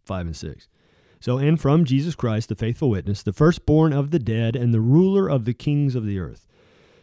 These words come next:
to him who loves us and has freed us from our sins by his blood, and made us a kingdom, priests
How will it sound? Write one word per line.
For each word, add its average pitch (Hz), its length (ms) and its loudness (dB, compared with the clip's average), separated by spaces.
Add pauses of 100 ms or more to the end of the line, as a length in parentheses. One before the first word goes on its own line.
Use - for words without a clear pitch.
(120)
to 139 100 4
him 175 220 8
who 151 160 8
loves 131 340 4
us 98 320 -6
and 113 160 -2
has 117 160 -2
freed 220 400 0
us 135 200 4
from 131 200 2
our 151 120 2
sins 113 420 -2
by 113 300 -4
his 127 260 -4
blood, 82 460 -14 (520)
and 131 220 8
made 180 220 8
us 185 180 4
a 143 60 2
kingdom, 131 720 -2 (340)
priests - 760 0